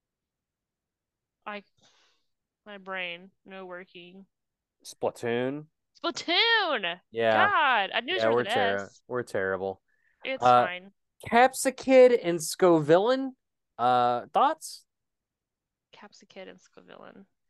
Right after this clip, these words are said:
Speaker 1: Oh, I like that one.
Speaker 2: So, I don't like Capsakid. Also,
Speaker 1: No, I
Speaker 2: another
Speaker 1: like the
Speaker 2: Uh,
Speaker 1: p-, pepper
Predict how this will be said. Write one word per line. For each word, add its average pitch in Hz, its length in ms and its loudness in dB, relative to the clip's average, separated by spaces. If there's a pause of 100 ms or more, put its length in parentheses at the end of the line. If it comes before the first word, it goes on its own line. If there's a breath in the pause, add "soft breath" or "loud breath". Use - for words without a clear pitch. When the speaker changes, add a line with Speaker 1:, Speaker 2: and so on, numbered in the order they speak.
(140)
Speaker 1:
Oh, 330 360 4 (380)
I 480 300 0
like - 120 -20
that 294 200 -2
one. 190 340 -10 (420)
Speaker 2:
So, 185 440 4 (180)
I 160 160 4
don't 190 220 4
like 143 260 0
Capsakid. 160 720 -4
Also, 143 560 0
Speaker 1:
No, 311 140 2
I - 20 -2
Speaker 2:
another 277 180 0
Speaker 1:
like 294 600 -6 (1120)
the 220 220 -12
Speaker 2:
Uh, 117 100 -2 (440)
Speaker 1:
p-, - 60 -20 (160 loud breath)
pepper 202 360 -8